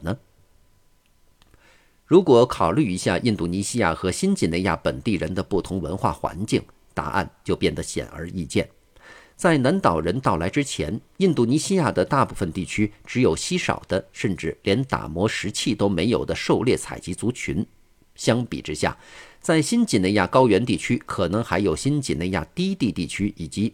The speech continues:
俾斯麦群岛和所罗门群岛，粮食生产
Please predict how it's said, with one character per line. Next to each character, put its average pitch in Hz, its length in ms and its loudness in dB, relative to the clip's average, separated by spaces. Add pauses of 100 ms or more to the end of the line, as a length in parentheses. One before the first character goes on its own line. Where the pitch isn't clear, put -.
(120)
俾 - 100 -2
斯 - 140 -6
麦 135 140 2
群 143 280 -4
岛 62 280 -4
和 - 160 -2
所 - 180 -2
罗 76 100 -4
门 101 200 0
群 87 200 -2
岛， - 220 -4 (360)
粮 87 280 -2
食 90 140 -2
生 135 260 0
产 - 260 -4